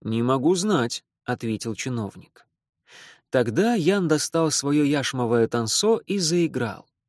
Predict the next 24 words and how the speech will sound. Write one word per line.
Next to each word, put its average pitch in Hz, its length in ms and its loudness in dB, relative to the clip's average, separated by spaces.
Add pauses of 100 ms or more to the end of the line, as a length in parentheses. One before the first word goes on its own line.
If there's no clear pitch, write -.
(220)
Его 110 280 -2
песня 131 580 -2 (300)
тоже 180 320 0
устремилась 123 680 -4
в 101 80 -8
небо 139 480 -4 (340)
и 127 120 -4
приостановила 127 880 -2
полёт 131 360 -6
облаков. - 680 -6 (640)
Вдруг 113 560 -6 (260)
со - 200 -4
стороны 123 420 0
дворца 120 600 -4 (400)
вылетела 156 580 -2
пара 156 320 0
журавлей 139 680 -2 (420)
и 202 120 -2
закружилась 185 800 0
в - 120 -16
танце 185 400 -4
под 147 160 -4
его 151 260 0
музыку. - 680 -8